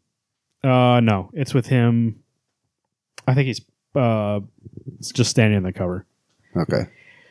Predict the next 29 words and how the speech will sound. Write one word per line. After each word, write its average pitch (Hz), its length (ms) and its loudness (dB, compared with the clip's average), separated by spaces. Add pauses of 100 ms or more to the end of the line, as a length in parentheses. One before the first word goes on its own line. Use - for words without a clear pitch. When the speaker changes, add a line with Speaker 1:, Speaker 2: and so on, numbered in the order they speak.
Speaker 1:
So, 131 460 2
um, 123 360 2 (200)
in 160 220 2
nine, 127 480 2
so - 260 -6
we, 113 400 0 (1000)
eight 156 340 -2
ends 127 540 0
with 110 580 -2 (200)
he, 123 340 -2
he 123 240 -4
called 120 220 0
his 104 100 0
drug 120 200 2
dealer. 113 340 2
He 107 60 0
needs 107 180 -4
more 104 140 -4
me-, 120 220 -4
more 110 220 0
meds. 110 420 -2 (440)
He 117 100 -2
goes 113 160 4
to - 60 -4
pick 117 160 4
him 110 100 2
up, 110 200 2
and 101 200 -2
then 101 420 -2